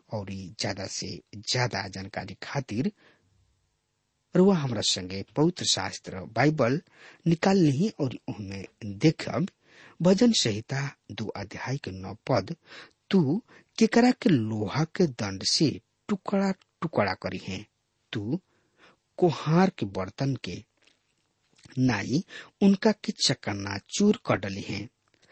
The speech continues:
ऐसन करे वाला केहू दूसर ना,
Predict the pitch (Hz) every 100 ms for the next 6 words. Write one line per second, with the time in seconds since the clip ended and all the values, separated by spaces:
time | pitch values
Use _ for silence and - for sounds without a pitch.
0 | - - _ 233 233 226 208 226 - _
1 | _ - 170 170 120 92 107 - _ -
2 | 104 - 92 - _ 127 127 92 - -
3 | - 95 110